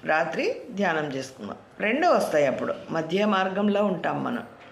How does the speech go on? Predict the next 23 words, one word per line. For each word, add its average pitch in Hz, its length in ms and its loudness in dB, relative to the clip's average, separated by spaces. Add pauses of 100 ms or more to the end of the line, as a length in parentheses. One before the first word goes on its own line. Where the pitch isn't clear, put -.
(180)
చూసారా, 214 580 2
మనకి 180 320 0
ఎంత 170 180 0
చక్కటి 202 400 0
అవకాశం 175 600 2
ఇచ్చిందో 165 380 -2
ఆ 165 80 4
విశ్వం, 151 520 -2 (240)
ఆ 165 40 -2
శివపార్వతులు. 165 920 0 (340)
ప్రతి 208 280 2
ఒక్కరూ 254 480 4 (580)
దీపాలు 156 380 2
పెట్టి 160 240 0
పూజలు 170 440 2
చేసినా 175 580 2
మోక్షం 208 480 2
గురించే, 156 360 -2 (500)
ధ్యానం 170 480 0
చేసినా 190 520 2
మోక్షం 185 480 2
గురించే. 151 400 -2 (720)
మరి 180 360 2